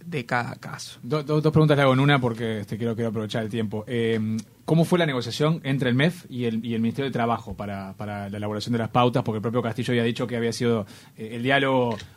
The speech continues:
Speaker 2: correcto pero delicado igual, y sabemos de las diferencias que existen, este, entre principalmente Castillo y Odone. Eh, y lo otro es, eh, los consejos de salarios, eh, se van a mante-, no, no, no va a haber ninguna, ningún tipo de cambio en cuanto a, eh,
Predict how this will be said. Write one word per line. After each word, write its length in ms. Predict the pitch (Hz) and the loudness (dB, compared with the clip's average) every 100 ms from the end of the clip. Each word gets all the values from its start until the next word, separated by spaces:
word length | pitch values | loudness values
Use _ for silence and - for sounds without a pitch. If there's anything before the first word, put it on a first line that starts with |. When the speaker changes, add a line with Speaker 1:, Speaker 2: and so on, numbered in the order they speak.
| - | -4
Speaker 2:
correcto 320 | 127 147 147 | 2 2 4
pero 100 | 135 | 4
delicado 500 | 123 120 151 147 143 | 4 6 8 8 8
igual, 420 | 131 131 135 156 123 | 6 6 6 6 0
y 140 | 113 | -4
sabemos 500 | 120 120 127 131 117 | 2 2 2 0 -2
de 100 | 120 | -2
las 120 | 113 | 0
diferencias 580 | 110 - 120 127 113 107 | 0 2 4 4 4 -2
que 60 | 110 | -6
existen, 520 | 98 113 104 104 101 | -6 -8 -4 -4 -2
este, 500 | - - 101 98 107 | -4 -4 -6 -8 -6
entre 380 | 107 101 107 101 - | -6 -6 -6 -8 -10
principalmente 460 | - 107 110 117 113 | -10 -4 -2 0 -2
Castillo 400 | 107 123 117 117 | -2 -4 -2 0
y 100 | 113 | 2
Odone. 460 | 117 123 117 135 - - - - - - | 4 4 4 0 -4 -14 -20 -20 -16 -2
Eh, 340 | 117 113 113 113 | 4 4 4 2
y 80 | 139 | 6
lo 120 | 151 | 8
otro 280 | 185 196 185 | 8 8 8
es, 220 | 196 - | 8 6
eh, 160 | 131 123 | 0 0
los 120 | 120 123 | 2 4
consejos 280 | 135 190 | 6 6
de 40 | 190 | 6
salarios, 520 | 147 160 180 190 - - - - - _ | 8 8 8 6 0 -14 -20 -20 -20 _
eh, 120 | 117 | -8
se 160 | - 135 | 0 6
van 120 | 160 | 8
a 60 | 165 | 8
mante-, 260 | 156 127 | 6 4
no, 140 | 127 143 | 2 2
no, 160 | 147 | 4
no 80 | 147 | 8
va 80 | 165 | 8
a 20 | |
haber 100 | 170 | 8
ninguna, 500 | 175 165 175 175 151 | 6 4 6 6 6
ningún 240 | 123 127 147 | 4 2 0
tipo 240 | 160 160 | 4 6
de 140 | 127 | 6
cambio 320 | 104 147 165 160 | 6 4 6 6
en 100 | 147 | 6
cuanto 480 | 147 156 156 170 147 | 6 6 6 4 6
a, 380 | 131 143 156 120 | 6 8 6 4
eh, 360 | 117 113 107 | 0 0 0